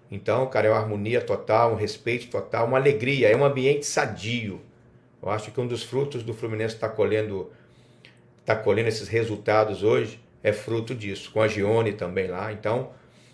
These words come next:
cara, é o, é um tra-, é um trabalho que eles estão fazendo de reestruturação muito boa do clube.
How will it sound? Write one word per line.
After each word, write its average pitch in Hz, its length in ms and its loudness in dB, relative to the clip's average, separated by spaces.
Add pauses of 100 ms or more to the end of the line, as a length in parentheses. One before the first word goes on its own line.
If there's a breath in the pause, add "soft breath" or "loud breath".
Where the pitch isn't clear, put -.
(120 soft breath)
cara, 110 400 4
é 98 80 0
o, 98 80 0 (100)
é 98 100 -2
um 104 120 -2
tra-, 104 260 0
é 101 60 0
um 101 80 -2
trabalho 113 400 4
que 120 80 -4
eles 107 80 -4
estão 113 120 -6
fazendo 104 380 -2
de 107 120 -6
reestruturação 110 840 -4
muito 120 440 -2
boa 107 240 4
do - 60 -4
clube. 110 520 -6